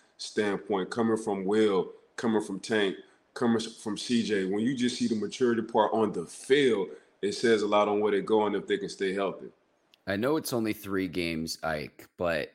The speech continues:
Speaker 2: you look at the other rookie quarterbacks right now, and it's really, like, fifty-fifty if a rookie Q B pans out
Speaker 1: Right.
Speaker 2: or not, Ike.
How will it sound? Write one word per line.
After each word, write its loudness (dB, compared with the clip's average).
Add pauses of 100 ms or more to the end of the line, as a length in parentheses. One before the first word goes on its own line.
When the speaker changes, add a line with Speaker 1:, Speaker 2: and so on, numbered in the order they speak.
(140)
Speaker 2:
you -6
look -2
at -4
the 0
other 0
rookie -2
quarterbacks -2
right 0
now, 2
and -2
it's -6
really, 6
like, 2
fifty-fifty -2
if -6
a -4
rookie -2
Q -4
B -4
pans -6
out 2
Speaker 1:
Right. -2
Speaker 2:
or -4
not, -4
Ike. -4